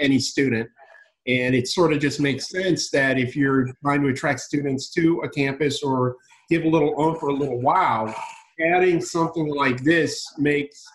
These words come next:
perfect sense, because you, you know that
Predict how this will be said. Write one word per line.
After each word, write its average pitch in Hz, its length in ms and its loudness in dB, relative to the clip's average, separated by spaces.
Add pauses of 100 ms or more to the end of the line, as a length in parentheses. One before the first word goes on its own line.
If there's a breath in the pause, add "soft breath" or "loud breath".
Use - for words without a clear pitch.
(100)
perfect 151 340 0
sense, - 480 -6
because 131 800 -2
you, 151 140 -6
you 143 220 4
know 160 380 4
that 131 280 2